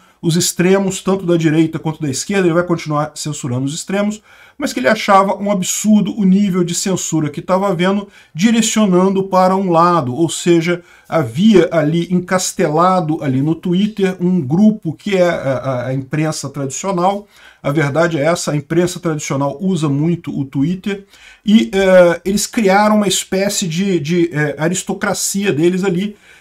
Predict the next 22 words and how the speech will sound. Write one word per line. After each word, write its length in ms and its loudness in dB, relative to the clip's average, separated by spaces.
que 220 0
eles 300 2
mandam 460 4
naquilo 320 0
ali, 400 0
e 40 -4
quando 240 -2
a 60 0
pessoa 500 2
diverge 720 0
em 60 -2
pensamento, 800 -4
ela 240 -2
é, 80 -4
tá 160 -6
falando 400 -4
fake 320 -6
news 340 0
e 40 -10
coisa 240 -2
e 40 -2
tal, 320 -2